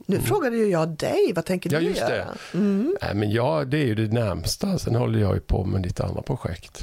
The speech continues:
Speaker 1: Ja.
Speaker 2: Jag har ju
Speaker 1: Är det något du kan berätta om?
Speaker 2: Ja, kanske. Jag ska ju börja till-, nej, det vill jag inte förresten.
Speaker 1: Nej.
Speaker 2: Nej.
Speaker 1: <laughs> Någon tilv
Speaker 2: Ja.
Speaker 1: var det.
Speaker 2: <laughs> Någon
Speaker 1: Men
Speaker 2: slags tillverkning.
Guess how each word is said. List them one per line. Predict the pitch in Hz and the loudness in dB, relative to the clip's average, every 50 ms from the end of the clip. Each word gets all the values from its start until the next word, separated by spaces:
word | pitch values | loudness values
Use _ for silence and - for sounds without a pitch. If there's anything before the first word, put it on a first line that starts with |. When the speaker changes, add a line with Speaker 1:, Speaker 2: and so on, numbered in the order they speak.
| - | -2
Speaker 1:
Ja. | - 196 185 180 175 175 196 226 220 | 0 0 0 0 0 -2 -4 -6 -4
Speaker 2:
Jag | - 107 | -2 0
har | 98 101 110 101 101 98 | 2 2 2 2 0 0
ju | 98 - | 0 0
Speaker 1:
Är | 175 | 0
det | 196 | 0
något | 196 196 190 - | 0 -2 -2 -4
du | 185 | -6
kan | - - 190 190 | -4 -2 0 0
berätta | 180 175 151 - - - - 330 | 2 0 0 -2 -4 -4 -4 -2
om? | 254 175 175 190 - - - - - - - - - - - _ _ _ _ _ _ _ _ _ - - - - - - - - - | -2 -2 -4 -6 -12 -20 -20 -20 -20 -20 -20 -20 -20 -20 -20 _ _ _ _ _ _ _ _ _ -20 -20 -20 -20 -20 -20 -20 -14 -10
Speaker 2:
Ja, | - 110 104 104 120 120 123 135 | -10 -6 -2 -2 0 0 0 -2
kanske. | 135 - - 175 123 - - - | -2 -2 -2 -2 -2 -4 -2 0
Jag | 127 131 135 139 131 | 0 2 2 0 0
ska | - - 156 | -2 -2 -4
ju | 143 | -2
börja | 131 143 139 135 131 | -2 0 -2 -2 -2
till-, | - - 156 139 135 120 - - - - | 0 -2 0 0 0 -2 -4 -8 -12 -4
nej, | - 123 117 110 107 | -4 -2 -2 0 -2
det | 107 | -2
vill | 101 92 - | -2 -2 -2
jag | - - | -2 -4
inte | - - - | -6 -6 -8
förresten. | - - - - - - - - - - | -4 -4 -4 -4 -4 -8 -10 -10 -6 -2
Speaker 1:
Nej. | 196 180 175 - - 208 - - | -2 -2 -2 -2 -4 -6 -4 0
Speaker 2:
Nej. | - 107 - 320 - - - - - - | 0 0 2 2 0 0 0 -2 -4 -4
Speaker 1:
<laughs> | - - | -4 -2
Någon | 220 226 269 269 226 | 0 0 0 0 -2
tilv | - - 254 254 233 226 226 220 202 226 214 | 0 0 2 2 4 4 2 2 2 0 0
Speaker 2:
Ja. | 165 120 - - - - - 180 | 2 0 0 0 0 -2 0 0
Speaker 1:
var | 156 | 0
det. | 151 147 - - - - - | 0 0 0 -2 -4 -4 -4
Speaker 2:
<laughs> | - - - - - - | -4 -4 -4 -6 -16 -6
Någon | - 135 127 | -4 -2 -2
Speaker 1:
Men | 135 139 196 | -2 -2 -4
Speaker 2:
slags | 190 156 139 120 - - | -2 -2 -2 -2 -4 -2
tillverkning. | - 135 120 117 107 104 92 95 - - - 104 110 | -2 0 0 2 0 0 0 -2 -4 -2 -2 -2 0